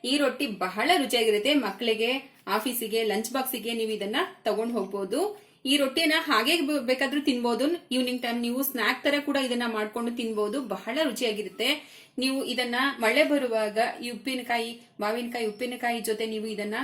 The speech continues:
ಹಾಕ್-, ಹಚ್ಕೊಂಡು ತಿಂತಾ ಇದ್ರೆ ಬಾಯಲ್ಲಿ ನೀರು ಊರ್ತಾ ಇರುತ್ತೆ, ಅಷ್ಟೊಂದು ರುಚಿಯಾಗಿರುತ್ತೆ. ಈ ರೆಸಿಪಿಯನ್ನ ಮಾಡೋದನ್ನ ನಿಮಗೆ ಈ ದಿನ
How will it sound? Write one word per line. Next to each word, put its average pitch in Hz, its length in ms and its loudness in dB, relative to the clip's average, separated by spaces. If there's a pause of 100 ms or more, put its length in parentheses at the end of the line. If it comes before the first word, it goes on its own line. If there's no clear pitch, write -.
(360)
ಹಾಕ್-, 196 320 -10
ಹಚ್ಕೊಂಡು 226 440 -4 (100)
ತಿಂತಾ 208 340 -2
ಇದ್ರೆ 202 220 -2 (1000)
ಬಾಯಲ್ಲಿ 226 340 0
ನೀರು 254 220 -4
ಊರ್ತಾ 240 240 -2
ಇರುತ್ತೆ, 220 260 0
ಅಷ್ಟೊಂದು 262 380 2
ರುಚಿಯಾಗಿರುತ್ತೆ. 214 560 0 (380)
ಈ - 20 2 (100)
ರೆಸಿಪಿಯನ್ನ 294 520 2
ಮಾಡೋದನ್ನ 214 400 0
ನಿಮಗೆ 208 220 0 (100)
ಈ - 100 -8
ದಿನ 214 100 0